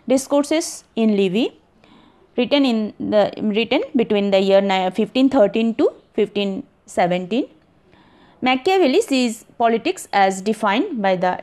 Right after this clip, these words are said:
difference between the ancient and the moderns. According to him, Christianity is weak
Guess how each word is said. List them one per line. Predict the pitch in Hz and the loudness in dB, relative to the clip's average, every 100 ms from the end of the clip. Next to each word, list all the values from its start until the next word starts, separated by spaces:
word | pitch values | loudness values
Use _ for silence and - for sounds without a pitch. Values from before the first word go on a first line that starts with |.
| 190 | 0
difference | 277 320 349 370 | 0 0 -2 -2
between | 226 226 202 214 | -4 -2 -4 -2
the | 302 - | -4 -2
ancient | 196 196 196 269 508 - _ _ - | -4 -4 -2 -4 -4 -12 _ _ -6
and | 180 190 | -4 -2
the | 330 - _ | -4 -4 _
moderns. | 233 196 170 170 190 - _ _ _ _ _ _ _ _ _ _ _ _ _ - | 2 2 2 -2 -6 -14 _ _ _ _ _ _ _ _ _ _ _ _ _ -4
According | 269 349 330 370 | 0 2 2 0
to | 381 | 2
him, | 330 240 226 - _ _ _ _ | 4 4 0 -4 _ _ _ _
Christianity | - 339 339 392 392 415 | -2 0 0 0 2 4
is | 466 330 | 4 2
weak | - 233 302 - | 0 0 0 -6